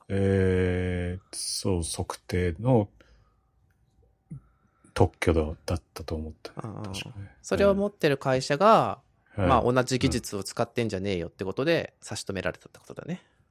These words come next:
Speaker 1: うん。
Speaker 2: うん。
Speaker 1: うん。うん。でも、普通に、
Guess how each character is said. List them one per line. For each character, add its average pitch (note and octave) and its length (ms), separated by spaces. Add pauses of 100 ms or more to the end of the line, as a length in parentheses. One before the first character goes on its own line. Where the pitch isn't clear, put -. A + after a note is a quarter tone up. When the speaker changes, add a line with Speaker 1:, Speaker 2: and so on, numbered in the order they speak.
(260)
Speaker 1:
う G#2 100
ん。 D#2 460
Speaker 2:
う - 40
ん。 G2+ 40
Speaker 1:
う F#2 60
ん。 D#2+ 340 (1500)
う F2+ 80
ん。 D#2 180 (2500)
で C3+ 60
も、 G2 200 (360)
普 - 140
通 A#2 240
に、 G#2+ 260